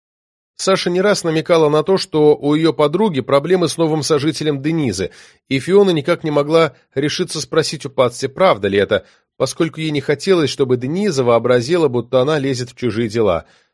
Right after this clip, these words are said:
Ну а теперь? Что ж, теперь у нее хватает и своих неприятностей. Фиона ставит тарелки на стол и садится. Есть она не хочет, не хочет с тех самых пор, как произошло все это.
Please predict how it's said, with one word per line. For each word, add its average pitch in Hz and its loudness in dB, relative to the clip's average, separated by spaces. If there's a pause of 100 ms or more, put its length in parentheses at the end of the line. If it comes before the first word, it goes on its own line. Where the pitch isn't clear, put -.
(640)
Ну 139 2
а 143 4
теперь? 196 0 (1040)
Что - 0
ж, - -4
теперь 185 0
у 175 4
нее 160 4
хватает 151 2
и 135 -2
своих 143 -2
неприятностей. 82 -10 (1120)
Фиона 214 6
ставит 185 2
тарелки 175 2
на 151 2
стол 175 -2
и 151 -2
садится. 95 -6 (1080)
Есть 143 0
она 160 4
не 151 0
хочет, - 0
не 131 -2
хочет 180 0
с - -12
тех 170 -4
самых 165 0
пор, 196 4
как 147 -4
произошло 147 0
все 147 -4
это. 92 0